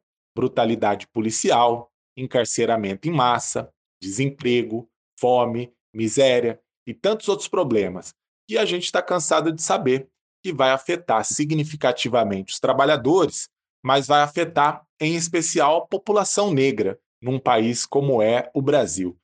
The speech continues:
Os dados mostram isso muito bem. Dessa forma, a gente tem que lutar contra o racismo, e lutar contra o racismo é dizer fora Bolsonaro,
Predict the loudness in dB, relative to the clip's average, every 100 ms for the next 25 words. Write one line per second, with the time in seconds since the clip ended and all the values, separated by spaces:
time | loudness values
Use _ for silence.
0 | _ _ -8 0 2 2 0 0 0 0
1 | -2 -2 -2 -4 -4 0 0 0 -2 -4
2 | -4 -2 -4 -4 -4 -8 _ _ _ -2
3 | 0 0 2 2 2 0 -2 -2 -4 -2
4 | -2 0 2 2 2 -6 _ _ _ -4
5 | -4 0 0 0 0 0 0 0 -2 2
6 | 0 0 -4 -4 -4 -4 -2 0 0 -2
7 | -6 _ -6 -4 -2 -2 -2 0 2 2
8 | 0 -4 -6 -2 2 4 2 -2